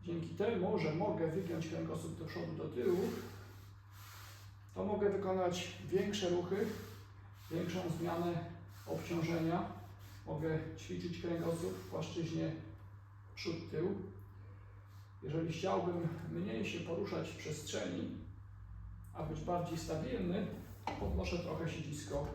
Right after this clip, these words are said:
do góry. Wtedy możliwość wychylenia do tyłu jest ograniczona. To samo mogę zrobić,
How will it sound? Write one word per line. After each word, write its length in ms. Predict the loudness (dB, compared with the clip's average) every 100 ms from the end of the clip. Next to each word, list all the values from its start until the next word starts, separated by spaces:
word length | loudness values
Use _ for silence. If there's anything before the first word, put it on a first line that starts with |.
| -2
do 80 | -4
góry. 340 | 0 2 2 0 -4 -10 -12 -4
Wtedy 340 | 0 4 4
możliwość 500 | 4 2 2 2 2
wychylenia 460 | 2 0 0 0 0
do 80 | 0
tyłu 300 | 2 4 4
jest 260 | 2 0
ograniczona. 600 | 0 2 0 0 -2 -4 -6 -8 -12 -12 -14 -14 -16 -16 -14 -14 -4
To 120 | 0
samo 420 | 2 4 6 4 4
mogę 240 | 2 2
zrobić, 680 | 4 4 4 0 -2 -4 -4